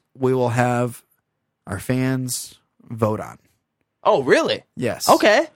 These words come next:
Speaker 2: I'm cool with that.
Speaker 1: I'll put up a list of, like, twenty shows, and whichever ones get the most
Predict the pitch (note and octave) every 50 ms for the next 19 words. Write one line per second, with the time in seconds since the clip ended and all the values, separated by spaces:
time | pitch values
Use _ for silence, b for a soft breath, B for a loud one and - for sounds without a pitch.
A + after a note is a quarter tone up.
0 | - - C#4+ - - - G#4 E4+ B3 - - E3+ F3+ A#3 C3 B2 E3+ D#3+ D#3 D3+
1 | D3 D#3+ D3 D3 D3 C#3 - - D#3 C3+ C#3 C3+ B2 - - - - - - D3+
2 | C#3 C#3 C#3+ C#3 - - D3 C#3 C#3 D3 D3+ D#3 D3 C#3 C#3 C#3 - A2+ A2+ A2+
3 | A2+ A2+ - B2 A#2 A2+ A#2+ A#2+ A#2+ A#2+ A#2 A#2+ A#2 - _ _ _ _ _ _
4 | _ _ _ - - A#2+ B2 B2 A#2 A2+ B2 A2+ - B2 A#2+ B2 B2 A#2+ B2 B2
5 | B2 - - - - - -